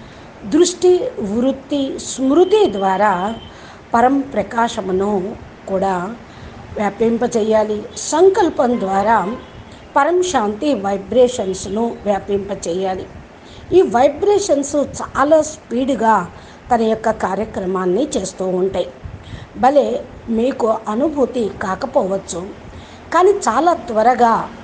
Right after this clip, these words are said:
మీరు నిస్వార్థ భావంతోటి ఏదైతే వ్యాపింప చేస్తారో ఆ వైబ్రేషన్స్ యొక్క ప్రత్యక్షం అనుభవము మీకు కలుగుతూ ఉంటుంది. ఈ సమయంలో పరివర్తన స్పీడు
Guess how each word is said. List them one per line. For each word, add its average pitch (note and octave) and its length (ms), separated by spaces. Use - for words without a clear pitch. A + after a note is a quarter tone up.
మీరు A3 380
నిస్వార్థ D4+ 600
భావంతోటి G#3 920
ఏదైతే G3+ 460
వ్యాపింప G3+ 680
చేస్తారో F3 480
ఆ A#3 120
వైబ్రేషన్స్ G#3 880
యొక్క G#3 280
ప్రత్యక్షం G3 800
అనుభవము A3 720
మీకు F#3+ 320
కలుగుతూ F#3 500
ఉంటుంది. F#3 520
ఈ F#4 160
సమయంలో B3 760
పరివర్తన A3 760
స్పీడు G3 480